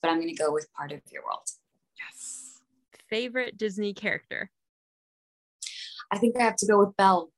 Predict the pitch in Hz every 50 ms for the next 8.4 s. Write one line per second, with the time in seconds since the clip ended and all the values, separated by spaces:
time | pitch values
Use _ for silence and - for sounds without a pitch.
0 | _ _ _ _ _ - - 202 196 202 - - 190 190 185 185 185 - - 180
1 | 180 180 180 190 190 190 180 - - 180 175 - - - - - - - - -
2 | - - - - - 196 196 185 185 - - - 190 185 175 170 160 - - -
3 | - 180 175 175 170 - 175 180 180 180 180 185 185 180 - 160 156 156 - 160
4 | 160 156 160 - - - 160 165 165 165 165 160 165 160 - 170 170 170 170 170
5 | 160 160 156 - - - 170 170 170 170 170 165 165 - 180 180 180 190 208 -
6 | - - - - - - - - - - - 170 165 165 165 165 - 180 165 -
7 | 165 160 - - 160 160 156 156 151 - - 147 151 151 - 156 156 - - 151
8 | 147 151 151 151 151 151 151